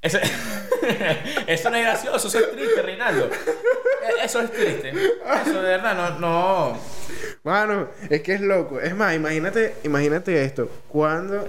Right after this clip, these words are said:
Speaker 2: bueno, no sé, esas son vainas que se pueden hacer por otro tema. Pero, este, el amigo que te responde con emojis, por ejemplo, "Mano, ¿cómo te sientes hoy?".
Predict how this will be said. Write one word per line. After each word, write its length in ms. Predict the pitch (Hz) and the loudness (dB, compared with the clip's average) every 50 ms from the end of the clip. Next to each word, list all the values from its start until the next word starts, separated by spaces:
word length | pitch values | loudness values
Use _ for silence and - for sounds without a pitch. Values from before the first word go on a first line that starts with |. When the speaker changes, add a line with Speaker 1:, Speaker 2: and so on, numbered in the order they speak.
| - | -2
Speaker 2:
bueno, 220 | - 139 139 135 123 | 0 2 2 2 2
no 160 | 123 127 127 | 0 0 0
sé, 140 | 123 139 120 | 2 2 2
esas 180 | 113 117 127 | 2 -2 -4
son 100 | 139 156 | -2 0
vainas 280 | 156 156 156 151 156 156 | 2 2 2 2 0 0
que 180 | - 156 143 139 | 2 2 2 0
se 80 | 147 | 0
pueden 180 | 127 127 127 127 | 0 0 0 0
hacer 120 | 143 147 | 0 0
por 80 | 147 147 | 0 -2
otro 140 | 143 147 139 | -2 -4 -4
tema. 220 | 135 123 113 113 113 120 - - - - - - - - - | -2 -2 0 0 0 0 0 0 -2 -2 -4 -4 -6 -8 -6
Pero, 440 | - 165 170 170 180 175 165 165 - | -2 0 0 2 2 2 2 2 2
este, 640 | 175 180 180 180 - 196 196 196 190 180 - - 165 | 2 0 0 0 0 0 2 2 2 2 0 0 0
el 80 | 170 | 0
amigo 240 | 175 175 185 214 240 | 0 2 2 0 0
que 100 | 254 269 | 0 0
te 80 | 262 240 | 0 0
responde 360 | 208 202 202 175 170 190 202 | 0 0 0 0 0 2 2
con 120 | 208 233 214 | 2 0 0
emojis, 380 | 175 175 170 165 147 135 135 | 0 0 0 0 0 0 0
por 160 | 123 - - 147 | -2 0 0 0
ejemplo, 320 | 151 151 147 170 165 160 | -2 -2 0 -2 -2 0
"Mano, 240 | - 180 226 240 220 | 2 2 2 2 0
¿cómo 180 | - 202 214 233 | -2 -2 -2 -2
te 100 | 302 277 | 0 0
sientes 360 | - 240 226 226 247 254 247 | 0 0 2 2 2 0 2
hoy?". 240 | 240 208 147 - | 0 0 0 0